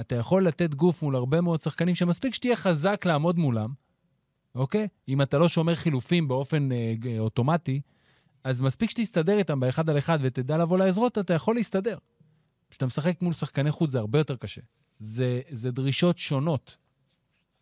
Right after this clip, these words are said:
שחר אמיר, אני כן חושב שהיה צריך לקבל צ'אנס, אבל לא נחזור לזה,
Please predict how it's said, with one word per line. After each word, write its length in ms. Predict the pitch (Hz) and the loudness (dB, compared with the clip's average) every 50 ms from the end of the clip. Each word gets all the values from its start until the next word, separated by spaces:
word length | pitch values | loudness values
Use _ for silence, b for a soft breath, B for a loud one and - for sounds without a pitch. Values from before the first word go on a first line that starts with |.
| _ _ | _ _
שחר 460 | - - 185 190 196 226 226 202 185 | -4 0 2 2 2 2 2 2 2
אמיר, 220 | 180 190 208 202 185 | 2 2 2 2 2
אני 100 | 175 160 | 2 0
כן 220 | - - 214 208 | 0 0 0 0
חושב 240 | - 196 - 202 196 | 0 0 -2 -2 0
שהיה 200 | - 185 180 180 | 0 2 0 2
צריך 220 | - 190 160 - 165 | 0 -2 -2 -2 -4
לקבל 380 | 147 - 135 131 143 147 143 | -2 -2 0 2 2 2 2
צ'אנס, 380 | 131 - - 151 165 180 170 - | 0 0 0 0 2 2 0 -2
אבל 160 | 156 151 165 | -2 0 0
לא 80 | 185 202 | 2 2
נחזור 360 | 214 190 185 185 202 196 185 | 0 0 2 2 2 2 2
לזה, 200 | 175 139 110 | 0 -2 -4